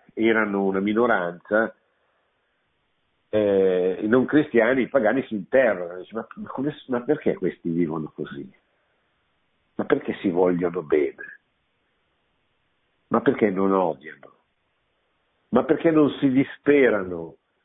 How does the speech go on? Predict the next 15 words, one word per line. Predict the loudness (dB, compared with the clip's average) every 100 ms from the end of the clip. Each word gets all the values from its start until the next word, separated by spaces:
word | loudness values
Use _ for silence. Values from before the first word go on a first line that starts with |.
| _ _ _ _
di | -16
fronte | -6 0 0 0 2 2
agli | 2
insuccessi, | -4 -6 -10 -8 0 2 2 0 -8
di | -8
fronte | -8 -6 -6 -6 0 2 4 2
alle | 2 0
croci, | -2 2 2 2 -2 -4 -4
eh, | -6 -10 -12 -18 _ _ _ _ _ _ _ _ _ -6
alle | -2
difficoltà, | -2 -4 -6 -4 -6 -2 -2 0 -2 -4 -12 -14 -6
alla | 0 0 0
stessa | -4 -2 -2
morte?" | 0 0 0 -2 _ -20 -20 _ _ _
No? | -12 -12